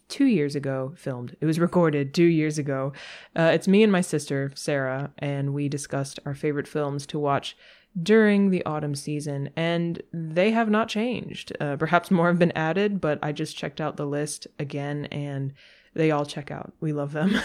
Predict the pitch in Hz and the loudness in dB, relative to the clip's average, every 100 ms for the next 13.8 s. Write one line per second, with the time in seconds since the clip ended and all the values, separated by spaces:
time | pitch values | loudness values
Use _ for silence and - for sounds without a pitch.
0 | - - - 240 190 196 180 175 180 - | 0 2 4 6 6 4 2 0 -2 -4
1 | 185 160 - 156 156 - 151 - _ _ | -8 -6 -6 -6 -8 -10 -10 -14 _ _
2 | _ _ _ _ - - 208 208 214 202 | _ _ _ _ -10 -2 2 4 4 2
3 | 185 175 170 - 160 151 147 160 160 - | 2 4 2 2 0 0 0 -2 -2 -2
4 | 190 180 175 170 170 - 160 151 151 151 | 2 2 2 0 -4 -4 -4 -4 -4 -6
5 | 143 165 _ _ _ - 269 262 165 151 | -6 -12 _ _ _ 2 6 6 4 0
6 | 147 143 139 151 143 - 147 147 143 143 | -2 -2 -4 -6 -8 -6 -8 -6 -6 -4
7 | 147 143 143 - - _ 214 226 226 - | -4 -6 -10 -18 -20 _ 2 4 4 2
8 | 254 247 - - 277 302 320 302 269 226 | 0 0 -2 -6 -2 0 2 2 2 2
9 | 233 226 214 202 196 - 202 185 185 180 | 2 2 2 2 0 -2 0 2 2 0
10 | 180 175 165 175 170 - - 160 - 160 | -2 -4 -4 -4 -4 -6 -8 -8 -6 -4
11 | 151 147 147 - - 147 - _ _ _ | -4 -6 -8 -6 -8 -10 -14 _ _ _
12 | - - 143 170 262 320 330 - - 311 | -14 -8 -6 -4 -4 -6 -8 -14 -2 -2
13 | 311 339 330 330 339 339 - | -2 -4 -2 0 -2 -4 -8